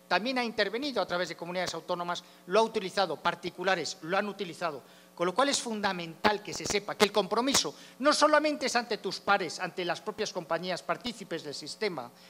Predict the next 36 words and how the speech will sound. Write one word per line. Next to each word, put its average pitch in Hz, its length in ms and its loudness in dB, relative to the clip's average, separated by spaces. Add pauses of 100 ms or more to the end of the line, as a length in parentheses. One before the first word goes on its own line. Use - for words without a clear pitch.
(160)
sino 285 280 0
que 285 120 -4
también 233 480 0 (240)
es, 208 280 2 (180)
obviamente, 196 760 2
y 190 80 -4
mucho 220 280 -4
más 202 180 -4
importante, 170 600 -10
hacia 165 280 -4
la 151 100 -2
sociedad 151 360 -4
en 151 60 -6
su 135 140 -8
conjunto. 131 500 -10 (440)
Con 196 160 4
un 269 80 6
sistema 240 640 2
que 180 240 -2
exi-, 202 380 -8
de, 180 340 -6
de, 165 420 -8
de 160 120 -6
denuncia 190 600 -2 (500)
que 165 100 -2
bien 240 260 2
puede 233 220 4
partir 208 320 0
de 208 60 0
la 190 100 4
unidad 180 200 6
de 208 60 8
supervisión 190 600 -2
que 160 120 -10
yo 196 120 2
dirijo, 185 420 -6